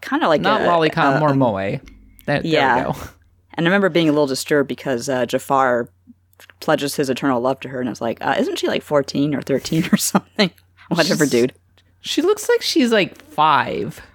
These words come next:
Speaker 1: Yeah,
Speaker 2: She looks
Speaker 1: she sure
Speaker 2: really
Speaker 1: does.
Speaker 2: young. She looks like she's eight or something.
Speaker 1: I gotta say, though, I always loved the male designs for those games, especially the earlier games. Uh, there was someone, oh, Lord Pent. I have,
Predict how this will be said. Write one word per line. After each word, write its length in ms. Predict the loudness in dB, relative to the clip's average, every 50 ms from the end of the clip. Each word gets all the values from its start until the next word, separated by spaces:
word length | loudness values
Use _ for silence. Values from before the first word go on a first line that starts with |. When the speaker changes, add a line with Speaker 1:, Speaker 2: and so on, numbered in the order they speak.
| _ _ _ _ _ _ _ _ _ _ _ _ _ _ _ -6
Speaker 1:
Yeah, 420 | -4 0 0 0 0 -2 -2 -2
Speaker 2:
She 80 | -2 0
looks 160 | 0 -2 -2 -4
Speaker 1:
she 100 | -6 -6
sure 100 | -4 0 2
Speaker 2:
really 260 | 2 2 2 2 0
Speaker 1:
does. 100 | 0 0
Speaker 2:
young. 360 | -2 0 0 -2 -2 -4 -4 -6
She 200 | -4 -4 -2 -2
looks 200 | -2 0 0 -2
like 120 | -2 -2
she's 220 | -2 -4 -4 -4
eight 240 | -2 -2 -2 -2 -2
or 100 | -2 -4
something. 540 | -4 -4 -6 -6 -4 -6 -4 -4 -4 -4 -6 -8 _ _ _ _ _ _ _ _ _ _ _ _ _ _ _ _ _ _ _ _ _ _ _ _ _ -4
Speaker 1:
I 80 | -2 -2
gotta 200 | 0 0 -2 -2
say, 220 | -2 -2 0 0 2
though, 120 | 2 2
I 100 | 2 2
always 220 | 2 0 0 -2
loved 220 | -2 -2 -2 -2 -2
the 60 | -4
male 240 | -2 0 0 0 -2
designs 400 | -2 -4 -6 -4 -4 -4 -6 -8
for 140 | -8 -6 -4
those 180 | -4 -4 -4
games, 360 | -4 -4 -4 -2 -4 -6 -8
especially 380 | -8 -4 -2 -2 -2 0 0 0
the 100 | 0 2 4
earlier 320 | 4 4 4 4 4 2
games. 480 | 2 0 0 0 -2 -2 -4 -6 -8 -8 -10
Uh, 140 | -12 -8 -4
there 120 | 0 0
was 140 | 0 0 0
someone, 340 | -2 -2 0 0 0 0 0 0
oh, 100 | 0 0
Lord 300 | 2 0 0 0 -2 -2
Pent. 260 | -2 -2 -2 -2 -2
I 60 | -2
have, 260 | -2 -2 -2 -4 -6